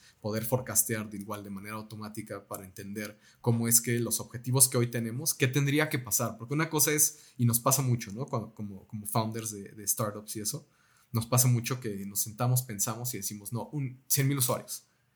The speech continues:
Cien mil usuarios para el final del año, porque con eso me va a dar las métricas que necesito para levantar una ronda y para mover aquí, mover allá".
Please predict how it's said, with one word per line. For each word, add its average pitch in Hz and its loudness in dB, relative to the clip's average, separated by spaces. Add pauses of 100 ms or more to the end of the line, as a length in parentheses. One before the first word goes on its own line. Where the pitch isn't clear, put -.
(200)
Cien - 4
mil 139 10
usuarios 139 6
para 110 -4
el 107 -6
final 113 -2
del 117 2
año, 147 0
porque - -8
con 107 -8
eso 113 4
me 110 4
va 107 -4
a 110 -2
dar 107 -6
las 101 -8
métricas 117 -4
que - -14
necesito 110 -8
para 95 -10
levantar 90 -10
una 101 -8
ronda 156 -6
y 135 -6
para 104 -14
mover 101 -8
aquí, 104 -12
mover 117 -4
allá". 110 -4